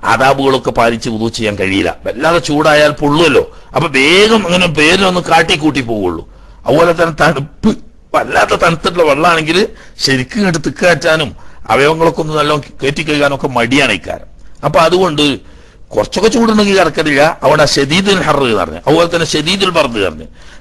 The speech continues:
കഠിനമായ ചൂടോ കഠിനമായ വെ-, തണുപ്പോ ഉള്ള വെള്ളം കൊണ്ട് വുളു ചെയ്യൽ കറാഹത്താണ്. അവിടെ കാരണം ഒന്ന് തന്നെ, ശരിക്ക് ഉപ്പ് വെള്ളം ഉപയോഗിച്ച് സുന്നത്തുകളൊക്കെ പാലിച്ചുകൊണ്ട് വുളു ചെയ്യാൻ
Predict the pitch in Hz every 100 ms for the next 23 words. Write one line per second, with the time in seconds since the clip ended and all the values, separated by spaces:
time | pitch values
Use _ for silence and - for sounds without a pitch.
0 | - 123 135 196 254 185 160 - 127 123
1 | 120 120 - - - - 107 156 220 208
2 | 170 160 156 120 - - 226 - 160 131
3 | 139 123 117 147 135 139 175 131 123 123
4 | 123 120 113 113 113 117 - 117 98 -
5 | - - 117 135 127 131 151 175 - 120
6 | 123 165 170 135 101 82 - - - -
7 | - 117 117 - 185 202 - - - -
8 | - - - - 123 - 143 135 135 180
9 | 196 135 151 165 147 123 143 151 131 135
10 | - 277 151 147 135 127 147 170 151 143
11 | 147 165 135 135 165 - 135 131